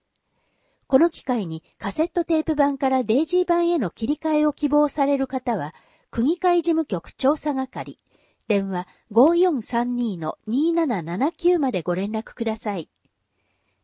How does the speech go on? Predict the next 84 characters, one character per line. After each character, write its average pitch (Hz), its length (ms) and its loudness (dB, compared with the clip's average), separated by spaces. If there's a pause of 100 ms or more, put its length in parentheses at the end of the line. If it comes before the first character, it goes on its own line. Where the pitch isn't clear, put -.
な 240 200 0
お、 185 80 -6 (200)
世 214 180 -2
田 339 140 -2
谷 370 220 0
区 359 120 0
議 349 140 2
会 175 240 -4
ホ 294 220 2
ー - 20 0
ム 330 120 0
ペ 320 180 0
ー 285 40 -2
ジ 226 100 -4
か - 140 -10
ら 165 140 -4
は、 143 160 -6 (340)
声 392 220 2
の 285 120 0
区 - 140 -4
議 233 140 -2
会 269 240 0
だ 277 100 2
よ 269 140 4
り 196 160 -2
を 160 100 -2
お 156 60 -6
聞 - 160 -20
き 285 160 -4
い 269 40 -4
た 277 120 -4
だ 269 100 -2
け 277 140 -6
ま 262 100 -2
す 247 140 -8
の 180 160 -4
で、 143 160 -10 (160)
そ - 160 -4
ち 294 120 -4
ら 330 120 0
も 311 120 2
ご 247 120 4
利 254 140 0
用 240 120 2
く - 100 -8
だ 226 140 -4
さ 214 200 -4
い。 185 120 -8 (1000)
ま 214 120 -4
た、 208 200 -4 (260)
展 285 120 2
示 359 180 0
版 349 200 2
の 330 120 2
区 254 140 -4
議 285 140 0
会 359 240 0
だ 370 100 4
よ 349 140 4
り 214 160 0
を 160 40 -6
発 - 240 -10
行 202 200 -2
し - 120 -12
て - 80 -6
い 180 120 -6
ま 156 160 -10
す。 - 120 -20 (880)
区 240 100 0
立 339 260 0
図 359 100 0
書 359 120 0
館 247 220 -2
で 170 100 -8
貸 - 220 -10
し 311 80 -4
出 320 120 2
し - 100 -14
て 269 100 -2
い 233 80 0
ま 220 140 -4
す - 120 -10
の 175 140 -6
で、 160 160 -10